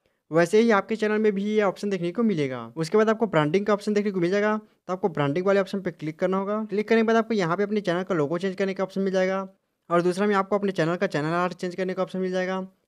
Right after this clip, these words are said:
या फिर हटाने का ऑप्शन मिल जाएगा। उसके बाद आपको नीचे में एक और ऑप्शन मिलता है वीडियो वाटरमार्क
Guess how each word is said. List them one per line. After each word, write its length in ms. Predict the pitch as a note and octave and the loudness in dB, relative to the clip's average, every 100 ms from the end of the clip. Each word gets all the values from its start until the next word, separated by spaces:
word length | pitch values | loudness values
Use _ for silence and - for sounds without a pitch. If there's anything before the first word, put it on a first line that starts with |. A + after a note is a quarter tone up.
| D#3 | -10
या 100 | F#3 | -6
फिर 160 | A3+ | -2
हटाने 280 | G#3 E3+ E3+ | -2 -2 -2
का 100 | F3 | -4
ऑप्शन 220 | D3+ G3+ | -4 -2
मिल 140 | G#3+ C#3 | -2 -2
जाएगा। 320 | C3 B2+ A#2+ - | -6 -6 -10 -12
उसके 200 | D#3+ G#3+ | -6 0
बाद 100 | A3+ | 0
आपको 180 | A3+ A3 | 2 0
नीचे 220 | E3+ G3+ | 0 2
में 100 | A3 | 2
एक 80 | G#3 | 2
और 160 | F3+ G3+ | 2 2
ऑप्शन 220 | G3 G3+ | 2 -2
मिलता 280 | F#3 D#3+ D#3+ | -2 -2 -2
है 220 | E3+ G#3+ A3+ _ _ D3+ | 0 -2 -4 _ _ -4
वीडियो 340 | E3 G3 G#3+ | 2 4 4
वाटरमार्क 760 | E3+ D#3+ D#3 D3 C3 C3+ B2+ | 4 2 0 0 -2 -8 -12